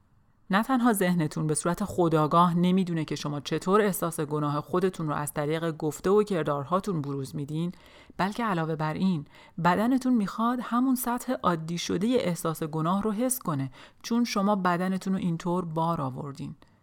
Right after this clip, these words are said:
شما به صورت ناخودآگاه بیشتر اوقات احساس گناه می‌کنین، چون بدنتون به ذهنیت احساس گناه تبدیل شده.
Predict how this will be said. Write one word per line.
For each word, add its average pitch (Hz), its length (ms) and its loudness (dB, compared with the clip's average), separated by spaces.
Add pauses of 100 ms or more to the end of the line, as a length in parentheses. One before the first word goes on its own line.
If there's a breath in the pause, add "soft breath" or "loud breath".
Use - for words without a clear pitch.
(300 soft breath)
شما 190 260 2
به 185 80 0
صورت 180 340 2
ناخودآگاه 165 760 2 (260 loud breath)
بیشتر 175 420 2
اوقات 180 420 2
احساس 160 360 -4
گناه 147 420 -2
می‌کنین، 135 460 -4
چون 165 200 0
بدنتون 185 560 2
به 170 100 2
ذهنیت 165 520 -2
احساس 196 420 -4
گناه 143 480 -2
تبدیل 147 340 -10
شده. - 360 -12